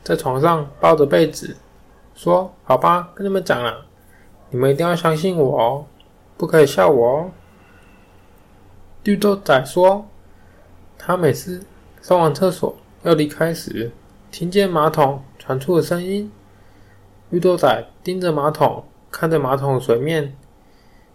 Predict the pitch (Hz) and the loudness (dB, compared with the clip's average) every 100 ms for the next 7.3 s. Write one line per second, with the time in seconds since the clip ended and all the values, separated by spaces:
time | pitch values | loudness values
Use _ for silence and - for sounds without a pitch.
0 | - - 131 170 170 185 196 175 180 175 | -10 -2 0 0 -2 2 0 0 -6 -6
1 | 165 196 156 143 175 185 175 170 175 170 | -2 2 2 0 -2 -4 -2 -2 -2 -8
2 | 131 127 117 160 151 156 139 117 - - | -6 -4 2 2 2 2 -2 -4 -12 -20
3 | - 107 - 160 156 170 165 160 147 170 | -6 -4 0 -2 0 -2 -2 0 2 2
4 | 151 120 151 151 120 147 143 113 104 - | 2 0 2 0 0 -2 -2 -2 -8 -16
5 | - _ _ - - - - - 185 185 | -20 _ _ -20 -20 -20 -20 -6 -2 2
6 | 185 170 - - - - 180 170 185 170 | 2 2 -6 -10 -16 -10 -4 -2 -2 -2
7 | 127 117 127 | -4 -6 -10